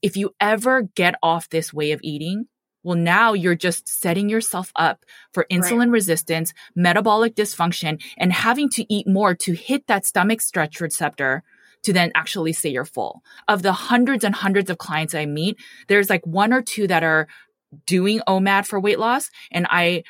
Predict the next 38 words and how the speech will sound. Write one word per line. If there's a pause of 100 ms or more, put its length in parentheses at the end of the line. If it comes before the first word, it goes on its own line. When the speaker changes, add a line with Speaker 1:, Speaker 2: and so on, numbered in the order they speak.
(140)
Speaker 1:
recommend (560)
not
to
do
it.
And
I
suggest
at
least
two
meals
a
day. (340)
Doctor
Jason
Fung
and
all (100)
that
team,
they
even
recommend
if
you
will
do
omad,
it's,
it's
for
maintenance
weight.
You
never
do
omad.